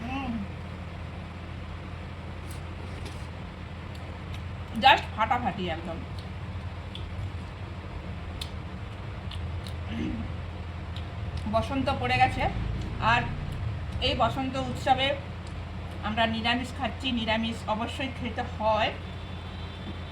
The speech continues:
আর এই ফার্স্ট আমরা এঁচোড় খেলাম, ফার্স্ট, আর একদম just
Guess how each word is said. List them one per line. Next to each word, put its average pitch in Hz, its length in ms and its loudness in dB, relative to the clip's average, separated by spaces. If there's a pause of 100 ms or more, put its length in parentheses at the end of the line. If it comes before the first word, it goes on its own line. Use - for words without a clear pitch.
(120)
আর 208 80 4 (120)
এই 311 80 6 (100)
ফার্স্ট 269 360 8
আমরা 262 140 6 (100)
এঁচোড় 233 300 -2
খেলাম, 190 260 2 (600)
ফার্স্ট, - 260 4 (140)
আর 247 80 6 (180)
একদম 392 300 2 (140)
just 339 260 12